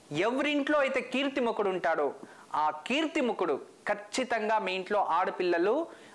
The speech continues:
ఆడపిల్లల పైన ఎలాంటి చెడు దృష్టి పడదు. అందుకే ప్రతి ఇంటి బయట ఒక కీర్తిముఖను పెట్టండి. మీకోసం నేను ఇది సృష్టించాను. మీకోసం చూడండి,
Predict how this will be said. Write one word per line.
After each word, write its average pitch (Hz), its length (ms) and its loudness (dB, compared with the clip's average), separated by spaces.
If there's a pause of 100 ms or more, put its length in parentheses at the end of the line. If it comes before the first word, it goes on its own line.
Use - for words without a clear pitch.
ఆడపిల్లల 226 580 2
పైన 180 460 2 (100)
ఎలాంటి 202 400 2
చెడు 175 280 -2
దృష్టి 160 320 -4
పడదు. 139 340 -4 (540)
అందుకే 170 340 0
ప్రతి - 500 -4
ఇంటి 254 340 0
బయట 214 240 -2
ఒక 196 200 0
కీర్తిముఖను 202 680 -2
పెట్టండి. - 400 -6 (760)
మీకోసం 233 800 0 (240)
నేను 214 560 0
ఇది 185 180 0
సృష్టించాను. 151 1120 0 (340)
మీకోసం 156 520 0 (420)
చూడండి, 196 520 0